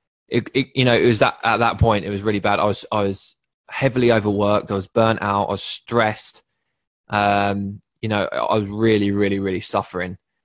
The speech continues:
Um, you know, I was still coaching, and, you know, in that July, I, you know,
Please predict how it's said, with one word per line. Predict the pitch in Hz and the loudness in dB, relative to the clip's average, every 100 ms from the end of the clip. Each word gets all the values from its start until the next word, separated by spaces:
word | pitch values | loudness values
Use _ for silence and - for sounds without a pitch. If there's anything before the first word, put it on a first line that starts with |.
| _ - | _ -8
Um, | 98 98 101 101 101 101 104 _ _ _ - | -2 0 0 -2 -4 -8 -12 _ _ _ -8
you | 104 | -2
know, | 104 101 - | 0 0 0
I | 101 | 0
was | 104 95 | -2 -4
still | - 113 - 135 120 | -8 -12 0 4 4
coaching, | 104 123 120 98 - 101 110 104 _ _ _ _ _ | 2 2 2 2 2 0 0 -8 _ _ _ _ _
and, | 101 101 104 - - _ - | -2 -2 -2 -6 -16 _ -8
you | 107 | -2
know, | 107 98 - _ - | 0 0 -2 _ -4
in | 113 110 - _ _ _ _ 110 101 _ - | -2 -4 -8 _ _ _ _ -16 -16 _ -2
that | 113 101 | -2 0
July, | 117 107 120 113 98 101 104 - _ _ _ _ - | 0 4 4 4 4 0 -4 -10 _ _ _ _ -2
I, | 104 104 101 98 _ | 0 2 0 -6 _
you | 117 | -6
know, | 107 | -2